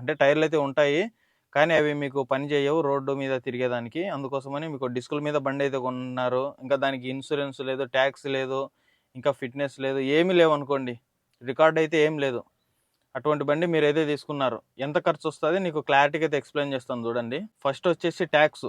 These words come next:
ట్యాక్స్ వచ్చి మూడు నెలల ట్యాక్స్ అయితే ఉంటుంది, దీనికి వచ్చేసి పదివేలు ఖర్చు అయితే వస్తుంది. నెక్స్ట్ వచ్చేసి ఇన్సూరెన్స్, ఎంత లేదన్నా కానీ అరవై వేల రూపాయలు ఇన్సూరెన్స్ అయితే వస్తుంది. ఇంకా నెక్స్ట్ వచ్చేసి ఎఫ్సీ ఫిట్‌నెస్ చేయించుకోవాలి కదా, దానికి ఒక పదిహేను వేలు అయితే వస్తుంది. ఇంకా నెక్స్ట్ వచ్చేసి పర్మిట్,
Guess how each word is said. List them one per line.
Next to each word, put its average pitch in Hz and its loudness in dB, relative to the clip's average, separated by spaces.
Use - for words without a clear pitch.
ట్యాక్స్ 139 0
వచ్చి 147 -8
మూడు 143 -2
నెలల 147 2
ట్యాక్స్ 135 -2
అయితే 127 -6
ఉంటుంది, 127 -2
దీనికి 139 -6
వచ్చేసి 143 -8
పదివేలు 139 2
ఖర్చు 123 -6
అయితే 127 -4
వస్తుంది. 123 -2
నెక్స్ట్ 151 -2
వచ్చేసి 170 0
ఇన్సూరెన్స్, 147 -2
ఎంత 143 -2
లేదన్నా 160 0
కానీ 165 0
అరవై 147 4
వేల 147 2
రూపాయలు 156 2
ఇన్సూరెన్స్ 151 -4
అయితే 127 -4
వస్తుంది. 120 -4
ఇంకా 151 2
నెక్స్ట్ - -2
వచ్చేసి 170 -2
ఎఫ్సీ 151 -4
ఫిట్‌నెస్ 160 -4
చేయించుకోవాలి 139 0
కదా, 147 2
దానికి 160 2
ఒక 165 -4
పదిహేను 147 2
వేలు 143 2
అయితే 135 -2
వస్తుంది. 127 -2
ఇంకా 143 2
నెక్స్ట్ 151 -2
వచ్చేసి - -4
పర్మిట్, 160 2